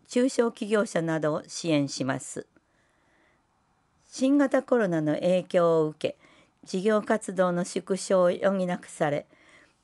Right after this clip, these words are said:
国の雇用調整助成金、または緊急雇用安定助成金の支給決定を受けた市内中小企業者などに対し、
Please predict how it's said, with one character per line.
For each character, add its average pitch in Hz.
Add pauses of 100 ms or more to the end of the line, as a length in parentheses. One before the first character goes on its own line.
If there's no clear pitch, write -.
国 240
の 233 (240)
雇 202
用 202
調 196
整 185
助 170
成 170
金、 151 (560)
ま 151
た 180
は 151 (340)
緊 240
急 214
雇 208
用 202
安 185
定 185
助 175
成 185
金 175
の 175
支 -
給 196
決 202
定 175
を 165
受 160
け -
た - (420)
市 262
内 160
中 -
小 202
企 180
業 196
者 165
な 160
ど 147
に 139
対 139
し、 -